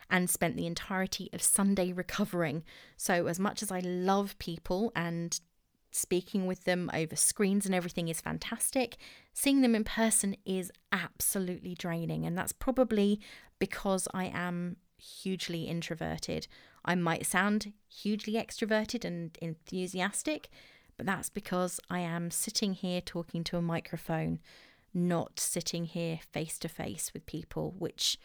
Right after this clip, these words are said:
for me is the most draining thing on the earth. So here it is, my update. This is only gonna be a quick summary because otherwise I could be here until next month talking about it.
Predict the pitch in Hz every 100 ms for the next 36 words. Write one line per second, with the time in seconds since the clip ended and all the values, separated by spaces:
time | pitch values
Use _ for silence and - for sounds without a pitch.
0 | - - - 180 175 170 170 - 170 170
1 | 165 - - - _ _ _ _ 180 180
2 | 170 - 170 165 156 - 156 156 - 156
3 | 160 151 - - 165 151 143 87 - -
4 | - _ _ - - 202 139 135 - -
5 | - - - _ _ - 247 233 180 165
6 | 160 - - - 185 180 185 180 160 -
7 | 151 143 - - _ _ _ _ - 185
8 | 202 196 - 202 - - 202 214 202 185
9 | 175 170 165 - - - 165 170 165 165
10 | 160 - 165 170 165 - - - - -
11 | _ - 196 190 185 175 175 175 - -
12 | _ - 175 - 170 170 170 175 165 165
13 | 165 165 - - 170 160 - 170 - 156
14 | 156 143 147 - 156